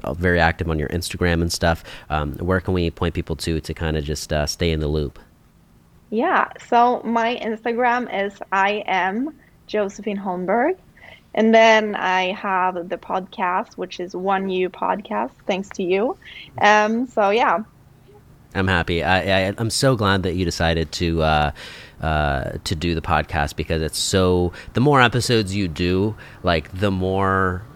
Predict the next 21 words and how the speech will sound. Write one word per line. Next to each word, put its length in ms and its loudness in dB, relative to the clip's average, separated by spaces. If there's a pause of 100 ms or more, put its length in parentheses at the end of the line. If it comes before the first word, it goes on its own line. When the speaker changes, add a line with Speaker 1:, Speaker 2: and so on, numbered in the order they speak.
Speaker 1:
you 160 -4
get 180 0
to 100 -6
kinda 240 4
learn 200 2
about 220 2
somebody 300 2
that 100 2
you 160 -2 (100)
probably 460 2
never 300 0
would 160 0
otherwise. 560 0
Like, 80 -2
you 100 -2
might 140 2
not 160 -2
hear 340 -2
that 240 -2
same 300 -4
thing 480 -4